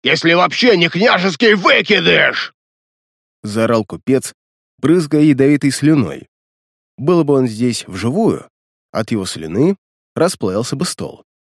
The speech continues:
«Она мне не жена! И я видеть её не хочу! Она просто бесит!» Закричал в ответ Иван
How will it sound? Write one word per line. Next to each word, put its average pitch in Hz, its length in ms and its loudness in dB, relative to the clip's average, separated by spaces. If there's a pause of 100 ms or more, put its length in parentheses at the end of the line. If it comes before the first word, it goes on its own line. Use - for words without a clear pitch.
(600)
«Она 190 280 4
мне 233 140 4
не 208 160 4
жена! 226 640 4 (360)
И 143 80 2
я 190 160 6
видеть 214 360 2
её 160 180 2
не 180 120 2
хочу! 240 640 2 (320)
Она 180 200 2
просто 262 340 0
бесит!» 190 680 -2 (960)
Закричал 123 540 0
в 101 40 0
ответ 117 380 -2
Иван 147 400 0